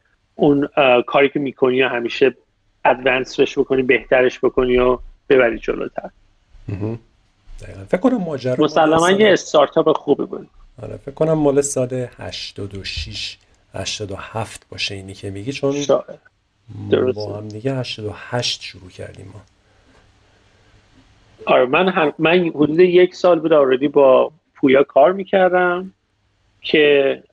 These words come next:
Speaker 1: ام، توی نمایشگاه بازی‌های رایانه‌ای فکر کنم شنیده بودم راجع به یه پروژه دیگه است به اسم سوشیانت و اینا کارشون مثل دو-، مثل گاد آف واره.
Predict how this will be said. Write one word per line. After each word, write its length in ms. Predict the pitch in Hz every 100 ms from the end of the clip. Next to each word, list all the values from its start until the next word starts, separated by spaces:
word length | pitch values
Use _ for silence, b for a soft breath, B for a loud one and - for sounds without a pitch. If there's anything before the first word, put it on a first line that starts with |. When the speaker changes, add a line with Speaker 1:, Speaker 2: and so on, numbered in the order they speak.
| -
Speaker 1:
ام، 420 | 143 131 127 120 _ -
توی 260 | 170 165
نمایشگاه 1080 | 175 147 143 139 135 127 - - 127 160 175
بازی‌های 580 | 165 147 143 127 131 131
رایانه‌ای 600 | 127 127 127 123 123 165
فکر 220 | - 131 -
کنم 280 | 127 113 113
شنیده 480 | - 143 127 123 135
بودم 360 | 143 147 143 131
راجع 260 | 123 139
به 280 | 135 135 127 _ _ _ -
یه 140 | 151
پروژه 600 | - 147 139 127 139 147
دیگه 200 | 135 131
است 180 | 139 -
به 80 | 135
اسم 240 | - 143
سوشیانت 1000 | - 139 127 - 131 123 135 175 196 - _ _ _ _ _ _ _ _ - 131 135
و 580 | 139 135 135 131 127 - _ _ _ _ _ _ _ -
اینا 300 | 160 151 170
کارشون 540 | - 170 180 - 185
مثل 420 | 170 170 - 185
دو-، 260 | 175 151 143 -
مثل 280 | 147 147 190
گاد 240 | 160 143
آف 240 | 127 120 120
واره. 240 | 113 -